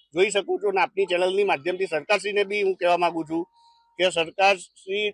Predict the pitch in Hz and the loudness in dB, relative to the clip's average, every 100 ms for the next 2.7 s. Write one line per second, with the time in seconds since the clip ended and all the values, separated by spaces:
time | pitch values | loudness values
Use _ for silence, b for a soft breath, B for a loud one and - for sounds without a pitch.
0 | _ 170 220 196 196 202 202 196 202 202 | _ 2 2 2 0 0 2 2 2 4
1 | 196 170 151 196 190 202 190 160 190 190 | 2 2 -4 -2 2 2 2 4 4 2
2 | 202 208 202 - 190 214 | -2 2 2 2 2 2